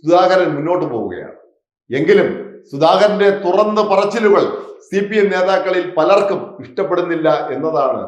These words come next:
വാസ്തവം. സുധാകര വിരോധികൾ കിട്ടുന്ന അവസരങ്ങളിലെല്ലാം സുധാകരനെതിരെ തന്ത്രപരമായി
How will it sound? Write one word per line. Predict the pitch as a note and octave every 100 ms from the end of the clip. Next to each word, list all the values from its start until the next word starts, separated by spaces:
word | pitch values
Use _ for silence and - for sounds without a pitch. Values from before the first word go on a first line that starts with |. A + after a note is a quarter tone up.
| - G2
വാസ്തവം. | - - C#2+ - _ _ _ _ _
സുധാകര | C#3 E3 G#3 A3 G#3
വിരോധികൾ | F#3+ A3+ A#3 A3+ F3+ - - - -
കിട്ടുന്ന | - - A3+ A3+ A3+ -
അവസരങ്ങളിലെല്ലാം | F#3 A3 A3 G#3+ G#3+ G3+ F#3+ F#3+ F3+ - - - - -
സുധാകരനെതിരെ | D3 F3 F#3+ G3 F#3+ F3+ F3+ D#3+ D3+ -
തന്ത്രപരമായി | D3+ F3+ A3 G3 F#3 F3 E3